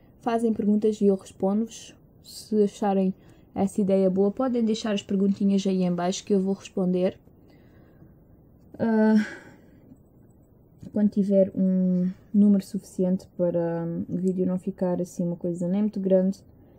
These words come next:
nem muito pequena. Por isso, se quiserem um vídeo desse género, estejam à vontade. Deixem as perguntinhas aí em baixo. E é isso, sei lá. Não me escorre mais nada.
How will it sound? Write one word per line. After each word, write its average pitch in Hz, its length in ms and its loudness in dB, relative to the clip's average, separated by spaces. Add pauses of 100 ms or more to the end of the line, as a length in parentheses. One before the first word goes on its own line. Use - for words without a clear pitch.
(240)
nem 208 180 2
muito 202 220 0
pequena. 180 400 -4
Por 208 160 -2
isso, 202 140 -2
se - 80 -20
quiserem 196 400 0
um 190 60 0
vídeo 190 220 0
desse 185 300 -2
género, 190 400 0 (160)
estejam 202 460 -2
à 185 80 -2
vontade. 175 480 -6 (600)
Deixem 202 480 -2
as 190 120 -6
perguntinhas 190 800 -4
aí 196 220 0
em 180 120 -2
baixo. 175 600 -4 (2000)
E 233 640 2 (840)
é 302 140 -6
isso, 285 260 -8
sei 226 100 -4
lá. 214 220 -2 (1400)
Não 226 160 0
me 226 60 0
escorre 214 360 0
mais 202 240 0
nada. 202 440 0